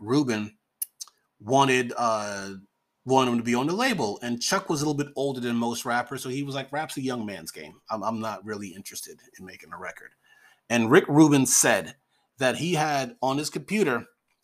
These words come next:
he had a Post-it note with Chuck D's number on it. And he had the Post-it note right here.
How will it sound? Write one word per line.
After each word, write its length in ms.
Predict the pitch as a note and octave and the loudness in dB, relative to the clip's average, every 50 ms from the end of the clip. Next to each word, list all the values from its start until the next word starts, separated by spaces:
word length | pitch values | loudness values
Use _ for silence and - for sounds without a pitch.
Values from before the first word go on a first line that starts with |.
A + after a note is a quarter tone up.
| - _ | -20 _
he 140 | - C#3 C3 | -10 -8 -4
had 440 | C3 C#3 C#3+ C#3 C3+ E3 D#3+ - - - | -2 0 0 2 0 0 -2 -4 -8 -14
a 60 | A3+ | -14
Post-it 460 | - - - G3+ G#3+ G#3 - - A3 | -4 2 4 4 4 4 0 -4 -6
note 240 | - A2 G3+ G3+ - | -6 -6 -6 -8 -10
with 160 | - G2+ - _ | -14 -18 -14 _
Chuck 380 | - - F3+ F3+ F3 - _ | -6 -4 -4 -4 -6 -10 _
D's 320 | - E3 D#3 D3+ C3+ B2+ C3+ | -10 -8 -8 -8 -8 -6 -4
number 340 | C#3 D3+ E3+ D#3 B2 G2+ | -2 -2 -2 -2 -4 -6
on 220 | - D#2 D2+ D#2 C#2+ | -6 -8 -14 -16 -18
it. 80 | - _ _ _ _ _ _ _ _ - | -20 _ _ _ _ _ _ _ _ -20
And 100 | F#2+ E2 | -18 -18
he 180 | D#2 D2+ C#2 _ - | -18 -18 -20 _ -4
had 220 | - D3+ D#3+ D#3+ | 0 2 2 2
the 80 | D3+ D#3 | 0 -4
Post-it 380 | - - E3 D3+ C#3 - C3+ B2 | -6 -2 -2 -2 -2 -2 -4 -6
note 300 | C3 C3+ C3+ C3+ - _ _ _ | -4 -4 -4 -6 -6 _ _ _
right 220 | A2+ B2 C#3+ D#3+ | -8 -8 -8 -6
here. 340 | - B2+ C3 B2 A#2+ A#2+ - | -6 -6 -4 -4 -6 -6 -10